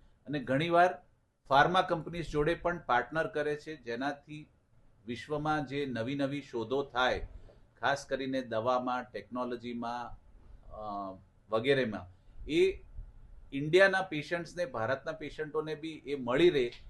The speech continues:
એ ખૂબ જરૂરી છે. એટલે આજે એક જે બીજા એક ડૉક્ટરે એનો એ ઉલ્લેખ કર્યો કે ભાઈ એ દવા જે હતી એ વિશ્વમાં પહેલીવાર બે મોનોક્લોનલ એન્ટિબોડી ભેગી થઈને એક સિરિંજમાં આપી શકાય,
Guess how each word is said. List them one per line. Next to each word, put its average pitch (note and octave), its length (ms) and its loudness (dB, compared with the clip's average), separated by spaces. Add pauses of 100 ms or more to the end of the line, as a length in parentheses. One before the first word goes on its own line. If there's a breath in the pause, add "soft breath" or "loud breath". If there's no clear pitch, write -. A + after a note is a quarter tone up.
(160)
એ - 80 -6
ખૂબ D#3 300 -6
જરૂરી B2+ 440 2
છે. - 180 -20 (540)
એટલે C#3+ 300 -2 (300)
આજે B2+ 280 2
એક F3 380 2 (320)
જે C#3+ 280 0 (380)
બીજા B2 200 0
એક C3 160 0
ડૉક્ટરે C3+ 440 -2 (160)
એનો B2 400 -4
એ B2+ 140 -2
ઉલ્લેખ A#2+ 380 -4
કર્યો C#3 360 2 (140)
કે B2 100 -2
ભાઈ C3+ 300 -6 (600)
એ C#3+ 120 -2
દવા C3 280 6
જે D3 220 0
હતી D3 260 -4
એ D3 260 -6
વિશ્વમાં D#3+ 640 -4
પહેલીવાર D#3+ 560 0
બે C#3+ 640 4
મોનોક્લોનલ D3+ 680 -2
એન્ટિબોડી C#3+ 720 -2
ભેગી A#2+ 300 -2
થઈને D3+ 340 -4
એક E3 400 -4
સિરિંજમાં D3 540 -2
આપી D#3+ 200 -4
શકાય, A#2+ 420 -2